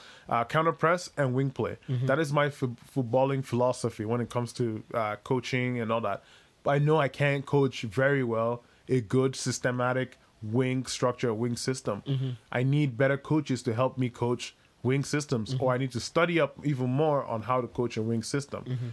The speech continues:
Speaker 1: right? Um, uh, even a guy, Renato Gattuso, what did Gre-, what do you remember Renato Gattuso for? For?
Speaker 2: Wing play?
Speaker 1: No. He's a holding midfielder.
Speaker 2: Oh, yeah,
Speaker 1: That's
Speaker 2: yeah,
Speaker 1: where he
Speaker 2: yeah.
Speaker 1: played, right?
Speaker 2: Okay, okay.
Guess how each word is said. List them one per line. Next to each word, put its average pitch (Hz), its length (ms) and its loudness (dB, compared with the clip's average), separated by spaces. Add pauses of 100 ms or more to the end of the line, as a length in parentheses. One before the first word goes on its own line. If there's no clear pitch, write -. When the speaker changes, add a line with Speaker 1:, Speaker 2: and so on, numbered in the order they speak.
Speaker 1:
right? 151 340 0 (380)
Um, 135 580 2 (360)
uh, 127 480 2
even 170 300 2 (120)
a 151 180 4
guy, 139 340 4
Renato 147 320 2
Gattuso, 131 580 0 (360)
what 156 160 4
did 165 120 2
Gre-, 147 200 0
what 170 160 2
do 185 60 -2
you 185 80 2
remember 156 300 2
Renato 135 400 2
Gattuso 113 360 -2
for? 98 240 -2 (140)
For? 104 280 -4 (1200)
Speaker 2:
Wing 120 200 -2
play? 143 200 -2 (360)
Speaker 1:
No. 151 280 0 (440)
He's 151 160 0
a 160 80 2
holding 180 320 2
midfielder. 151 500 0 (120)
Speaker 2:
Oh, 139 100 4
yeah, 139 160 4
Speaker 1:
That's 143 160 4
Speaker 2:
yeah, 120 60 2
Speaker 1:
where 185 100 6
he 175 100 2
Speaker 2:
yeah. 120 80 -4
Speaker 1:
played, 160 300 4
right? 147 240 6
Speaker 2:
Okay, 165 120 -2
okay. 123 260 -4